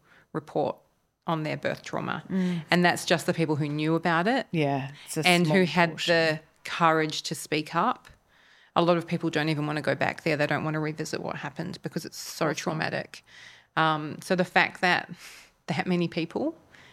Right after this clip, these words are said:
Speaker 2: Mm.
Speaker 1: have submitted stories about birth trauma happening in hospital environments shows that there's a really big problem.
Speaker 2: Yeah.
Speaker 1: And this is no shade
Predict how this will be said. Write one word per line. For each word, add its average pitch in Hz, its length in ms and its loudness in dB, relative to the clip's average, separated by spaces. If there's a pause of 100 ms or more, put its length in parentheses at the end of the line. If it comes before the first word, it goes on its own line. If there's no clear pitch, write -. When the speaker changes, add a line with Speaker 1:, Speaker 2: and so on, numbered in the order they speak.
(100)
Speaker 2:
Mm. 208 80 2
Speaker 1:
have 165 240 4
submitted 165 680 -2 (680)
stories 175 680 0
about 160 440 0
birth 160 200 -2
trauma 185 360 0
happening 165 340 -4
in 156 380 -4
hospital 165 600 -4
environments 160 680 -2 (320)
shows 151 380 0
that - 120 -2
there's 151 260 -2
a 156 80 0
really 143 420 -2
big 143 200 -6
problem. - 600 -8
Speaker 2:
Yeah. - 180 -10 (260)
Speaker 1:
And 165 280 4
this 180 160 2
is 160 300 -2
no 165 560 2
shade 139 480 0